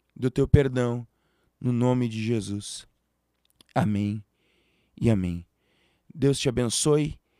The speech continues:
e nós te convidamos a estar conosco mais uma vez amanhã, nessa semana que estamos fazendo esses mini devocionais,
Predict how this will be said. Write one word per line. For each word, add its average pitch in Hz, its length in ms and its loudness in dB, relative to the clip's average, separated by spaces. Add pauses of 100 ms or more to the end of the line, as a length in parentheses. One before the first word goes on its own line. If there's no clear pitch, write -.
(160)
e - 120 -6
nós 127 320 -4
te - 120 -14
convidamos 131 500 -2
a 135 40 2
estar 135 220 -2
conosco 127 560 -4
mais 127 260 0
uma 131 160 0
vez 123 300 -2
amanhã, 127 500 0 (360)
nessa 123 260 -4
semana 123 420 -4
que - 100 -14
estamos 117 360 -8
fazendo 113 520 -4 (420)
esses - 460 -6 (240)
mini 156 420 -2
devocionais, 120 1120 -4